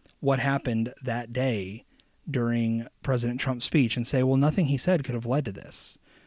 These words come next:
No, probably not. But for the months leading up to it,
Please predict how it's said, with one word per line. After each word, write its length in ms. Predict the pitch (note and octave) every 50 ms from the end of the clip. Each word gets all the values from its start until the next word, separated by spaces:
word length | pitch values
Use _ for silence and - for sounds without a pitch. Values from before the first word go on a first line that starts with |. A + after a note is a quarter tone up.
| _ _ _
No, 540 | - G#2+ A2+ A2+ A#2 D3+ A3+ A3+ - -
probably 360 | - - - C3+ D3 D3 D3 C3
not. 580 | B2+ D#3 G3 D#3 - - - - - - - - - _ -
But 440 | C#3+ C#3+ B2+ B2+ B2 - - - - - _
for 140 | - D3+
the 80 | C3+ A#2
months 320 | A2+ A#2 B2 C3+ C3+ -
leading 260 | D#3 C#3 B2 A#2+ A2 A#2
up 180 | D#3 - - -
to 200 | - A#2+ G#2 F#2+
it, 280 | G2 F#2+ - - -